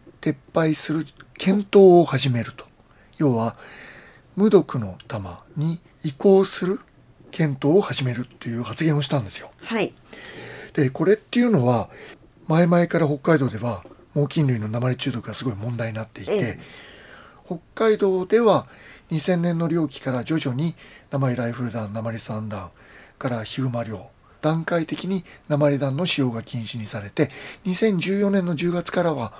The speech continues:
Speaker 1: エゾシカ猟時に鉛弾の所持まで禁止にされている。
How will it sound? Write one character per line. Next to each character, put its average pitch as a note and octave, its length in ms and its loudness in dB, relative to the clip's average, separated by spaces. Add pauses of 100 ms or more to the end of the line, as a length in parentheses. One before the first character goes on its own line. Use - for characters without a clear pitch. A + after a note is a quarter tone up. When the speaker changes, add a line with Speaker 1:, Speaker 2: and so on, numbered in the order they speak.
(420)
Speaker 1:
エ C#3 60 -2
ゾ D3+ 140 2
シ - 100 -2
カ D#3 140 0
猟 C3+ 260 2
時 B2 160 -6
に E3+ 220 -2 (340)
鉛 C#3+ 300 0
弾 C#3 180 -2
の C#3 100 -6
所 A#3+ 160 -2
持 A3+ 120 0
ま E3+ 100 0
で A#2+ 80 -4
禁 - 220 -8
止 - 160 -8
に A2 60 -8
さ - 140 -6
れ G#2 60 -8
て - 140 -14
い G2+ 80 -12
る。 G2 80 -16